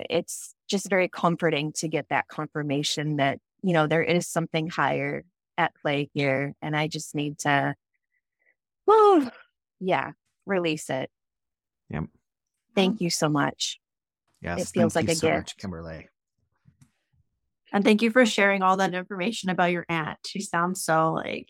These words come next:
Speaker 3: unique and cool. And I think it'll be fun for everybody to hear too about her, 'cause she just sounds like this amazing
Speaker 2: Yeah.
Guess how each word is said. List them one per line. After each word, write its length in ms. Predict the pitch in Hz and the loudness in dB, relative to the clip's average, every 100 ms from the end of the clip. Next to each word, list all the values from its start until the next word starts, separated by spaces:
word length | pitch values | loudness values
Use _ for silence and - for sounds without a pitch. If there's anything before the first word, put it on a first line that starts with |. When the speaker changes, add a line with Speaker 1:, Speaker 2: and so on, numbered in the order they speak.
| _ | _
Speaker 3:
unique 540 | 180 180 175 175 170 175 | -8 -4 0 0 0 -2
and 140 | 165 | -6
cool. 360 | - 170 165 147 | 0 4 4 4
And 240 | 151 160 - | 0 -4 0
I 80 | 180 | 2
think 180 | 196 202 | 2 4
it'll 160 | 196 | 4
be 140 | 190 185 | 4 0
fun 220 | 180 170 | -2 -2
for 80 | 170 | -4
everybody 380 | 160 170 156 160 | -6 -6 -6 -8
to 140 | 175 | -8
hear 300 | - 156 147 | -8 -4 -4
too 420 | - 147 143 151 - _ _ _ _ _ - | -2 -2 -2 -2 -8 _ _ _ _ _ -2
about 300 | 156 151 147 | 2 2 0
her, 120 | - | -4
'cause 140 | - | -8
she 120 | - 170 | -4 -2
just 180 | 180 | 0
sounds 200 | 180 170 | 0 2
like 140 | 165 156 | 0 0
this 180 | 165 165 | -2 -2
amazing 600 | 151 147 151 151 147 113 | 0 0 0 -2 -2 -2
Speaker 2:
Yeah. 220 | 113 | -2